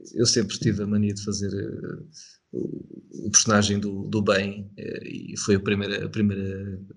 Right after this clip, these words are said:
o primeiro jogo que joguei, eh, de kotor dois foi, foi como o paladino do bem, mas depois, na segunda vez, resolvi fazer uma,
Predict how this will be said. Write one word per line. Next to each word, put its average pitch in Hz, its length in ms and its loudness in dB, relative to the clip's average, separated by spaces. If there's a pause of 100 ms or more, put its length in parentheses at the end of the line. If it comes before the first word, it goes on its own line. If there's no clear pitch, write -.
(260)
o 101 180 -2
primeiro 117 300 6
jogo 127 260 2
que - 80 -12
joguei, 104 380 0 (420)
eh, 95 480 0
de - 80 -10
kotor 101 440 0
dois 98 300 -2
foi, 98 380 -2
foi 90 200 -12
como 90 460 -6 (300)
o 107 120 -2
paladino 107 480 6
do 110 140 4
bem, 104 300 4 (440)
mas 110 380 2
depois, 104 600 -4
na 104 140 0
segunda 104 320 0
vez, 98 160 -2
resolvi 98 380 -4
fazer 95 340 -4
uma, 90 180 -8